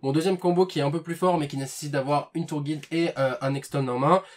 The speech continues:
Euh, là en l'occurrence on va encore mettre les trois cartes de côté, vous verrez qu'elles ne serviront pas à grand chose. Normal tour guide, effet prospect du deck, Chain Kagemusha qui va du coup se proc à l'invocation, tu vas te chercher ton graphe. Donc là t'as le même setup que tout à l'heure,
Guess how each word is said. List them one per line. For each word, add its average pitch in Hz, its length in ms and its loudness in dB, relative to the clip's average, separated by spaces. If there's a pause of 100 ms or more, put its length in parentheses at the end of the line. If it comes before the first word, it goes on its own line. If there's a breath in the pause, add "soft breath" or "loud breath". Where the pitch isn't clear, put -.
Euh, 131 100 -2
là 156 120 4
en - 20 6
l'occurrence 156 420 2
on 135 60 -4
va 123 80 -4
encore 156 220 -2
mettre 156 140 -2
les 139 60 -8
trois 143 140 -6
cartes 135 200 -4
de 131 60 -6
côté, 135 240 -4
vous 143 80 -2
verrez 123 200 -4
qu'elles 131 120 -2
ne 123 60 -6
serviront 117 320 -6
pas 160 180 -2
à 151 40 0
grand 135 160 -2
chose. 160 360 0
Normal 151 360 0
tour 151 120 -4
guide, 151 200 -4
effet 156 180 -4
prospect 143 280 -10
du 127 100 -8
deck, 151 280 -2 (320 loud breath)
Chain 165 200 2
Kagemusha 147 560 -2
qui 143 160 -10
va 127 100 -2
du - 80 -16
coup - 100 -18
se - 100 -14
proc 135 260 -6
à 139 100 0
l'invocation, 131 540 -2
tu 147 160 -4
vas 131 100 -2
te - 80 -10
chercher 135 200 -10
ton 160 100 -10
graphe. - 240 -10
Donc 120 100 -8
là 175 80 2
t'as 175 120 0
le 156 40 0
même 160 140 -2
setup 143 240 -8
que 147 80 -10
tout - 140 -8
à 139 40 2
l'heure, 160 220 2